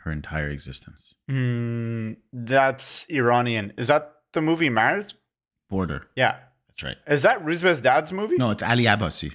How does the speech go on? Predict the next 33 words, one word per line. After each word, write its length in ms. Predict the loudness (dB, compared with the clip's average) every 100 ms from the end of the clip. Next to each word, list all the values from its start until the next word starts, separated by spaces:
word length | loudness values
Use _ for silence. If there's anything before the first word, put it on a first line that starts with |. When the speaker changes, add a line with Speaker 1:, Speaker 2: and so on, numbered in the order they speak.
| _
Speaker 2:
Oh, 680 | 2 6 8 6 6 4 0 -2
okay. 260 | -6 -8 -10 _ _ _
Speaker 1:
Acting 360 | 0 2 2 4
under 160 | 4
the 80 | 2
cover 340 | 0 0 4
of 80 | 2
a 80 | 2
Hollywood 400 | 0 2 4 2
producer 460 | 0 -2 0 -4 -4
scouting 500 | -6 -6 -4 -2 0
a 40 |
location 500 | -2 -2 -2 -2 -4
for 160 | -4 -4
a 40 |
science 300 | -2 -2 -4
fiction 320 | -6 -6 -8
film, 320 | -6 -6 -6 -8
a 60 |
C 220 | -6 0
I 60 | 4
A 40 |
agent 340 | 4 4 2 0
launches 320 | -2 -4 -6
a 60 | -8
dangerous 500 | -6 -4 -2 -2 -4
operation 480 | -6 -4 -4 -4 -6
to 100 | -6
rescue 320 | -6 -4 -4
six 420 | -4 -4 -4 -4
Americans 640 | 0 0 0 -2 -6 -6
in 80 | -6
Tehran 640 | -6 -6 -2 -2 -2 -4